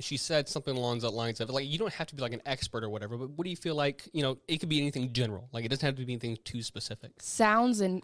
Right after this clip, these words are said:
Speaker 2: accents and mimicking people.
Speaker 1: Really?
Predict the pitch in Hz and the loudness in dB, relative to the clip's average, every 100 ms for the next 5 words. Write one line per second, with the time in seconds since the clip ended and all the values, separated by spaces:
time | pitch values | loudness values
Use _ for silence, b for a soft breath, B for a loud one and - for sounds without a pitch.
0 | - 185 180 - 160 160 - - - _ | -2 0 0 -4 -6 -6 -12 -16 -20 _
1 | - 185 175 170 165 170 165 - 180 165 | 0 4 6 6 4 2 0 0 -2 -2
2 | 165 - - 440 110 | -6 -8 0 2 2